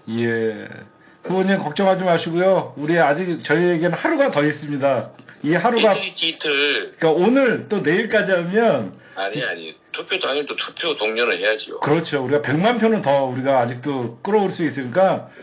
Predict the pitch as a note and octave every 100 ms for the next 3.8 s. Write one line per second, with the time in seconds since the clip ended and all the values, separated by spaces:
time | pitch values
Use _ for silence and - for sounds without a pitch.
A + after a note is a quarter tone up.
0 | - - A#3 A#3 A3 G#3+ A#3+ D4 C#4 B3
1 | F#3+ B2+ B2 C#3+ D3+ E3 F3 E3+ E3+ E3
2 | C3+ C3+ C#3+ C#3+ B2+ B2 - _ _ _
3 | - E3+ - - D3+ E3+ D3+ C3+